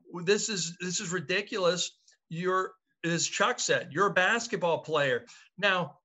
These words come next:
you can, you can have, uh, esoteric and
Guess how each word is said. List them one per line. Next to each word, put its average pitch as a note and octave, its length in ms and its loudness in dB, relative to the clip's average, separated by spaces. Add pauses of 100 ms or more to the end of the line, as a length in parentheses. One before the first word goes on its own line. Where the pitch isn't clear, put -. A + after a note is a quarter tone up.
(100)
you C#4 240 2
can, G3+ 300 -2 (300)
you F3+ 260 0
can - 160 -4
have, D3+ 540 -2 (200)
uh, A#2 360 -2 (560)
esoteric D3+ 680 0 (180)
and B2+ 140 -8